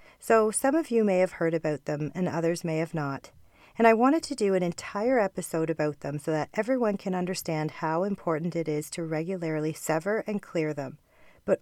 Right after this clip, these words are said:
also to learn just exactly what they are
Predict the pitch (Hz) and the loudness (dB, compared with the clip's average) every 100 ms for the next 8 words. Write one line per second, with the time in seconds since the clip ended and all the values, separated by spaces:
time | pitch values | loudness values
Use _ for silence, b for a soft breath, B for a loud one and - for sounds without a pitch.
0 | - 226 240 - 160 180 - 180 170 165 | 4 4 4 0 0 0 -4 -2 0 0
1 | 170 240 240 294 277 196 180 190 180 165 | 0 -2 -2 -6 -2 -2 0 -4 -2 -2
2 | 190 226 214 175 156 156 | -2 -2 0 2 0 -2